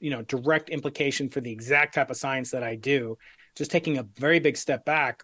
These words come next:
we think the universe began, uh, in an incredibly hot, dense phase. We don't know if that was a singular one-time event. We don't know if that was a singularity, a quantum divide by zero error, where there's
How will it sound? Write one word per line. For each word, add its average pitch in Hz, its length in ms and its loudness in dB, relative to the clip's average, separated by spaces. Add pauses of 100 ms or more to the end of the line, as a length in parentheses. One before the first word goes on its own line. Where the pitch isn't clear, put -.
(100)
we 123 80 -8
think 180 260 -2
the 151 260 2
universe 143 400 -2
began, 135 640 0 (580)
uh, 127 300 0
in 143 100 -2
an 135 100 -4
incredibly 135 460 0
hot, 135 340 2 (120)
dense 127 360 -6
phase. 135 520 0
We 135 180 -4
don't 156 220 0
know 147 460 2 (320)
if 135 180 -10
that 139 180 2
was 135 140 -4
a 127 60 -4
singular 147 520 4
one-time 143 500 -2
event. 135 500 -8 (340)
We 135 100 0
don't 147 160 0
know 143 120 4
if 131 80 -2
that 131 160 2
was 127 140 -2
a 113 180 -8
singularity, 143 960 2
a 131 60 -6
quantum 135 720 -2 (260)
divide 135 380 2
by 127 160 2
zero 143 500 4
error, 139 300 2
where 131 180 -2
there's 123 240 -10